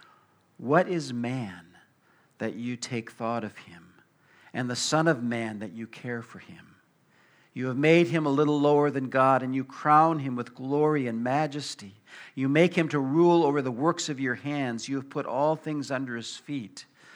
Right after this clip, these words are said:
all sheep and oxen, and also the beasts of the field, the birds of the heavens, and the fish of the sea,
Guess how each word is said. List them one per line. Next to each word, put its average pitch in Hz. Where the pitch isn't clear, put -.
all 151
sheep 151
and 135
oxen, 143
and 117
also 143
the 123
beasts 139
of 123
the 120
field, 139
the 110
birds 131
of -
the 127
heavens, 123
and 117
the 113
fish 139
of 123
the 120
sea, 117